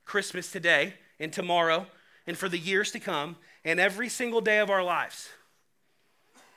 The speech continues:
We need to remember that the birth of Jesus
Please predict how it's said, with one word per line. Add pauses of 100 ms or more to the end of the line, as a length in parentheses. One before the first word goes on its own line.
(420)
We
need
to
remember
that (840)
the
birth
of
Jesus